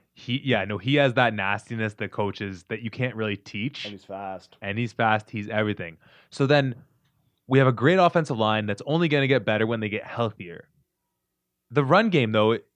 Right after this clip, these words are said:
Speaker 1: l-, looked good, but the bi-, that was another one of the big questions, 'cause they lost Johnny Augustine, who, um, is now with Winnipeg, and Brandon Gordon, another consistent running back for them over the years.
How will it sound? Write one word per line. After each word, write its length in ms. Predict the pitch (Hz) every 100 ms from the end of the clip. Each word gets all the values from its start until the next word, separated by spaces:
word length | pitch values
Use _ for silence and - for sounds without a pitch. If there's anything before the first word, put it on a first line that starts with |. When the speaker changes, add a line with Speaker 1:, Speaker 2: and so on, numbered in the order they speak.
| _ _ -
Speaker 1:
l-, 60 | 131
looked 520 | 147 147 143 190 -
good, 420 | - 165 143 127
but 240 | 139 123 - - - -
the 80 | 135
bi-, 180 | 113 147
that 120 | 156
was 120 | 185 180
another 200 | 180 170
one 80 |
of 60 | 165
the 80 | 151
big 140 | 143
questions, 360 | - 139 - 104
'cause 120 | 110
they 80 | 117
lost 260 | 117 139 -
Johnny 240 | 131 131
Augustine, 560 | 104 107 107 - 113 123
who, 380 | 113 104 101
um, 320 | 98 92 90 -
is 140 | 113 101
now 140 | 110
with 100 | 110 101
Winnipeg, 580 | 117 113 117 104 104 - _ -
and 120 | 110
Brandon 360 | 107 120 135 139
Gordon, 340 | 107 107 110 110
another 360 | 107 113 117
consistent 540 | - 110 - 131 - 120
running 280 | 110 117 104
back 220 | 101 101
for 120 | -
them 180 | 101 101
over 200 | 104 101
the 80 | 95
years. 360 | 92 92 104